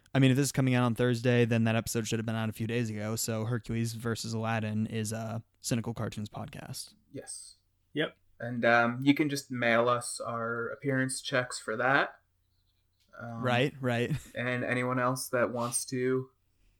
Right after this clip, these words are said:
Speaker 2: communicate with us.
Speaker 1: Wait, you, you guys are mailing me my appearance check,
Speaker 2: Uh,
Speaker 1: though,
Speaker 2: that
Speaker 1: right?
Speaker 2: is in the mail right now. Um,
Speaker 1: <laughs> Cool. Okay,
Speaker 2: yeah.
Speaker 1: snail mail.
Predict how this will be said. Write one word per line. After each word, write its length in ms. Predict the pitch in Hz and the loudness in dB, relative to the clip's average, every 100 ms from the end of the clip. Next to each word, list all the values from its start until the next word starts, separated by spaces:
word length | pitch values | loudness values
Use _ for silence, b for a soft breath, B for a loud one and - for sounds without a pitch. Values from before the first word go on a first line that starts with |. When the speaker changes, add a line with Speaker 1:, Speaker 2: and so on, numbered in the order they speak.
| _ | _
Speaker 2:
communicate 600 | 135 131 127 127 135 127 | 0 0 0 -2 0 0
with 200 | 127 127 | 2 2
us. 360 | 131 131 131 - | 0 -6 -8 -8
Speaker 1:
Wait, 180 | 160 151 | -4 -2
you, 180 | 131 147 - - | 2 0 0 -6
you 140 | 135 143 | 2 6
guys 260 | 151 131 | 8 8
are 60 | 127 | 6
mailing 420 | 123 123 120 120 | 6 6 4 4
me 180 | 123 117 | 6 6
my 260 | 113 127 123 | 6 4 4
appearance 400 | 101 107 107 - | 2 -6 -6 -6
check, 180 | 101 | 2
Speaker 2:
Uh, 220 | 127 135 131 | 8 10 10
Speaker 1:
though, 40 | |
Speaker 2:
that 60 | 139 | 8
Speaker 1:
right? 80 | 143 | 8
Speaker 2:
is 200 | 135 - | 6 2
in 220 | - 135 | -2 0
the 80 | 135 | 0
mail 260 | 131 131 | 0 2
right 260 | 131 127 120 | 4 4 2
now. 340 | 120 120 175 - - _ _ _ _ _ _ _ - | 2 2 2 -2 -18 _ _ _ _ _ _ _ 0
Um, 440 | 127 127 127 120 - | 4 6 4 2 -8
Speaker 1:
<laughs> 120 | _ | _
Cool. 280 | - 135 127 | 0 0 0
Okay, 180 | - - | -4 -4
Speaker 2:
yeah. 40 | 113 | -2
Speaker 1:
snail 260 | - 113 110 | 2 2 2
mail. 180 | 113 | -4